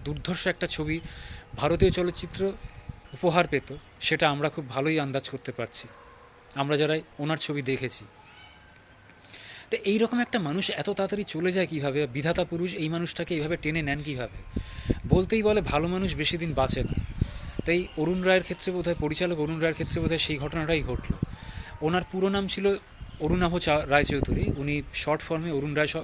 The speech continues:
ব্যা-, নামটাকেই ব্যবহার করতেন। এবং আমরা যারা চলচ্চিত্রমুখী দর্শক, আমরা যারা বিশ্ব চলচ্চিত্র নিয়ে, আহ, আলোচনা করতে ভালোবাসি, কালচার করতে ভালোবাসি, এটাকে উপজীব্য করে আমরা বেঁচে থাকি, আমাদের কাছে উনি অরুণ রায় হিসাবেই পরিচিত ছিলেন, পরিচিত হয়ে থাকবেন।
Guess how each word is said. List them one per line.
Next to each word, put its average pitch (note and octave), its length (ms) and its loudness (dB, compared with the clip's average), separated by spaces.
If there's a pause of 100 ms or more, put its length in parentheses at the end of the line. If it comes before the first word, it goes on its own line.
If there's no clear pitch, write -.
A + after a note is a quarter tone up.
ব্যা-, C#3 320 -8 (460)
নামটাকেই D3 380 0
ব্যবহার C3 300 0
করতেন। C3+ 360 -6 (480)
এবং D3+ 260 -2
আমরা D3 320 2
যারা D#3 200 2
চলচ্চিত্রমুখী D#3 680 -4
দর্শক, C3+ 360 -2
আমরা C3 220 -2
যারা D3 160 0
বিশ্ব C3+ 300 -4
চলচ্চিত্র C#3+ 440 -4
নিয়ে, C#3+ 200 -2 (540)
আহ, C3 320 2 (360)
আলোচনা D3+ 320 0
করতে D#3 240 -4
ভালোবাসি, C3+ 440 -2
কালচার C3 380 -2
করতে D3 240 -4
ভালোবাসি, B2+ 520 -4 (500)
এটাকে D3+ 300 -2
উপজীব্য D3+ 520 -4
করে D3 160 -2
আমরা C#3 160 -2
বেঁচে C3 260 -4
থাকি, B2 280 -10 (600)
আমাদের E3 320 0
কাছে F#3 240 -4
উনি F#3+ 140 -2
অরুণ D#3 220 -2
রায় E3 140 0
হিসাবেই F3 300 -2
পরিচিত C#3+ 400 -4
ছিলেন, D3 320 -6
পরিচিত C3 320 -4
হয়ে C3+ 160 0
থাকবেন। A2+ 420 -6